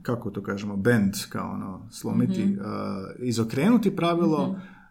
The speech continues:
Speaker 1: a, nauči pravila kao majstor da ih možeš savladati, da ih možeš mijenjati kao umjetnik, jel?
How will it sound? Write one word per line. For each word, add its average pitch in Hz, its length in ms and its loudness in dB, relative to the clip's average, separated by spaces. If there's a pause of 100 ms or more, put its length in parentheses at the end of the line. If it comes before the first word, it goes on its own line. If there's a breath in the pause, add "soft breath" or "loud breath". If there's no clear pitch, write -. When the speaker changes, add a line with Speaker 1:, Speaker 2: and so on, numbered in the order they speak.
(100)
Speaker 1:
a, 123 200 0
nauči 196 400 6
pravila 156 640 4
kao 123 180 -2
majstor 139 380 -2
da 120 80 2
ih 117 140 -2
možeš 113 460 -2
savladati, 113 500 -2
da 110 100 -2
ih 107 80 -4
možeš 113 180 0
mijenjati 113 280 0
kao 107 140 -6
umjetnik, 101 460 -4
jel? 107 180 -6